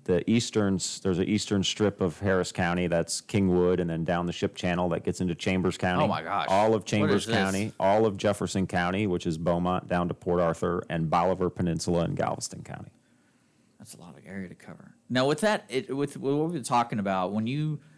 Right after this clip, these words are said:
Speaker 2: when you apply yourself into that position of D-, Senate District four,
Speaker 1: Mm-hmm.
Speaker 2: that, those guys meet every two years, right?
Speaker 1: Mm-hmm. The legisla-,
Speaker 2: And
Speaker 1: the legislation meets every
Speaker 2: legislation,
Speaker 1: two
Speaker 2: that's what
Speaker 1: years.
Speaker 2: you would be called to do, and you kinda just do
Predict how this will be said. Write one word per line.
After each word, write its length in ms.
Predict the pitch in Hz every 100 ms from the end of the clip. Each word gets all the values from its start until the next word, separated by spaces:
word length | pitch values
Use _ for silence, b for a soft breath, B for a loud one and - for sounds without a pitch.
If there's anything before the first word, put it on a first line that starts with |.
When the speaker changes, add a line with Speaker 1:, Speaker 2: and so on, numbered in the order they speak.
| b b _
Speaker 2:
when 140 | 113 135
you 60 |
apply 260 | 135 147 139
yourself 400 | 123 120 110 -
into 420 | 98 - 101 98
that 180 | 98 -
position 400 | 101 101 - 98
of 200 | 90 -
D-, 100 | -
Senate 280 | - 110 98
District 340 | 101 - 90
four, 380 | - 101 95 92
Speaker 1:
Mm-hmm. 180 | 90 90 95 _ _ 113
Speaker 2:
that, 380 | - 131 147 - B _
those 200 | 123 160
guys 240 | 160 131 110
meet 280 | 107 98 -
every 220 | 110 98
two 120 | - 98
years, 320 | 104 85 -
right? 260 | 92 95 -
Speaker 1:
Mm-hmm. 180 | 90 90 160 - -
The 60 | 104
legisla-, 260 | 107 104
Speaker 2:
And 100 | 98
Speaker 1:
the 100 | 135 160
legislation 500 | 113 95 90 85 117
meets 160 | 98 113
every 60 | 113
Speaker 2:
legislation, 140 | 107
Speaker 1:
two 40 | 104
Speaker 2:
that's 180 | 110 117
what 100 | 87
Speaker 1:
years. 60 |
Speaker 2:
you 140 | 113 113
would 180 | 98
be 120 | 104 95
called 340 | - 101 95
to 60 | 92
do, 240 | 92 92
and 160 | 92 98
you 120 | 123
kinda 260 | 127 120 107
just 220 | 101 -
do 180 | 101